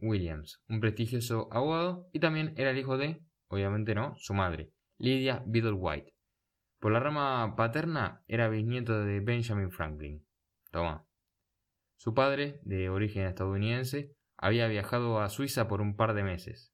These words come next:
y terminó por quedarse casi una década. Nuestro protagonista sobrevivió a un naufragio catastrófico. Fue héroe de guerra, leyenda del tenis cuando el mundo de las raquetas estaba en pañales, fue millonario y un apasionado por los libros.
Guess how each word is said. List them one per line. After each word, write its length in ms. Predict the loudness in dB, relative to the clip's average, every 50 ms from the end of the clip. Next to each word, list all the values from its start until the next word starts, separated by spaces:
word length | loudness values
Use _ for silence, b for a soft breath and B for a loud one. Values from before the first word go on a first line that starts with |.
| _ _
y 60 | -10
terminó 440 | -4 -2 0 0 2 2 0 0 0
por 220 | 0 0 0 0
quedarse 540 | 0 2 2 2 0 -2 -4 -8 -8 -8 -10 -16 _ -6
casi 260 | -6 -6 -4 -4 -4
una 220 | -4 -2 -2 -2 -4
década. 420 | -6 -8 -10 -12 -12 -12 -14 _ _ _ _ _ _ _ _ _ _ _ _ _ _ _ _ _ _ _ -4
Nuestro 460 | -4 -2 0 0 0 0 0 0 0 0
protagonista 540 | 0 0 2 2 0 0 -2 -2 -2 -2 -2
sobrevivió 640 | 0 0 0 0 0 0 0 0 -2 -2 -4 -2 0
a 60 | 0
un 160 | 0 2 2
naufragio 580 | 2 2 0 0 0 0 -2 -2 0 -2 -4 -2
catastrófico. 920 | 0 0 0 0 -4 -4 -2 -2 0 0 0 -4 -6 -8 -8 -10 -12 _ _ _ _
Fue 240 | -2 2 2 2
héroe 240 | 4 2 0 0 0
de 140 | 0 0 0
guerra, 500 | 0 0 0 0 0 -2 -2 -4 -8 -12 _ _ _ _ _ _ _ _
leyenda 580 | -2 2 2 2 2 2 0 0 0 2 2 2
del 200 | 2 0 0 0
tenis 320 | -2 -2 -2 -2 -4 -4
cuando 280 | -2 0 0 2 2 2
el 40 | 2
mundo 280 | 0 0 0 2 2
de 60 | 2 2
las 120 | 2 0
raquetas 380 | 0 0 0 0 0 0 0 0
estaba 280 | 2 2 2 2 2
en 80 | 2 0
pañales, 560 | 0 0 0 0 -2 -2 -4 -8 -10 -16 _ _ -20 -20 _ _ _ _
fue 180 | -2 0 0
millonario 720 | 2 0 0 0 0 2 2 2 2 0 -2 -2 -4 -8 -10 -4
y 120 | -2 0
un 80 | 2 2
apasionado 640 | 2 2 0 0 0 0 0 2 2 2 0 0
por 100 | 0 0
los 180 | 0 0 0 0
libros. 460 | 0 -2 -2 -4 -6 -10 -14 _ _